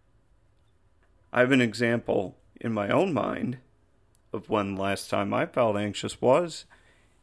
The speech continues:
and I don't know about you, but I can guarantee you, looking back at that,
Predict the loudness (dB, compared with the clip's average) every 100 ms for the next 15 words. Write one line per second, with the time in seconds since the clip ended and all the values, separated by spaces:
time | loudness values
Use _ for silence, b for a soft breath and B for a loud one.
0 | -6 -2 0 2 0 -4 -6 0 2 2
1 | 2 0 4 4 4 2 2 0 -2 -2
2 | -8 -2 -2 -2 -4 -2 0 0 0 -2
3 | -4 -4 -2 -2 -2 -6 _ _ _ _
4 | _ _ _ 0 2 2 4 4 4 0
5 | 2 6 4 2